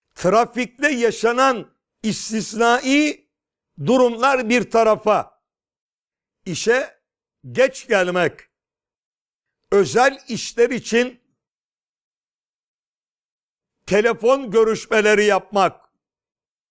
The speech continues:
gazete okumak iş saatlerinde, bulmaca çözmek, internete gidip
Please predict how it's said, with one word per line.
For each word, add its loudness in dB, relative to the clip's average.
gazete 0
okumak 0
iş -4
saatlerinde, -2
bulmaca 0
çözmek, 0
internete 0
gidip -2